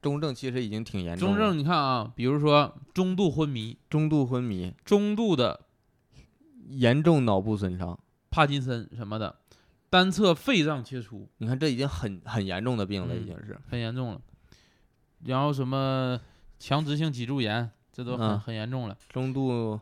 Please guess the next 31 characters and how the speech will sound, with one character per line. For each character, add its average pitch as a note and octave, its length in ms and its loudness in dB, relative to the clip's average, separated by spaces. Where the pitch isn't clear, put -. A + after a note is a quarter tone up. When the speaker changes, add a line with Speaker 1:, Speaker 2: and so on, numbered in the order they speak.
Speaker 1:
面 C3+ 240 0
部 A#2+ 180 -2
烧 A#2 180 2
伤， A2 240 0
这 A2 160 -6
都 A2 140 -4
很 A#2 100 -6
严 F#2+ 200 -6
重。 G#2+ 180 -6
Speaker 2:
中 D#3 180 0
度 D#3+ 120 -2
阿 D3+ 140 2
尔 D3 140 4
兹 C#3 140 -2
海 C3+ 140 -2
默， C3+ 180 -2
中 D3 160 -6
度 D3+ 140 -8
就 C#3+ 120 -8
是 C#3+ 100 -6
老 B2 120 -4
年 B2+ 100 -8
痴 C#3 160 -10
呆， C3 160 -2
这 F3 140 -8
个 D3 100 -6
都 D#3 220 -6
是 D3+ 160 -10
中 C#3 180 -8
度 C#3 160 -6
的， G#2 60 -4